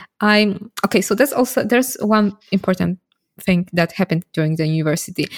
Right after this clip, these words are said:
I took one class that was, it wasn't a mandatory one. It was, like, an extra one.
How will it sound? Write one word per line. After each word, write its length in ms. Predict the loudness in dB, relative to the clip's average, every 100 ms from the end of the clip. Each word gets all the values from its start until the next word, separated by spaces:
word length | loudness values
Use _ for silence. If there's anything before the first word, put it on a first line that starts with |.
| -8 -2
I 60 | 2
took 260 | 2 2
one 300 | 2 2 2
class 560 | -2 0 2 2 0 -2
that 400 | -4 0 0 0
was, 500 | 2 4 2 0 -4 -4
it 120 | 0
wasn't 240 | 2 4 2
a 40 |
mandatory 640 | 2 2 -2 -2 0 2
one. 240 | 2 2 0
It 160 | -4
was, 180 | -6 -6
like, 140 | -8
an 140 | -8 -8
extra 320 | -8 -2 0
one. 280 | 2 0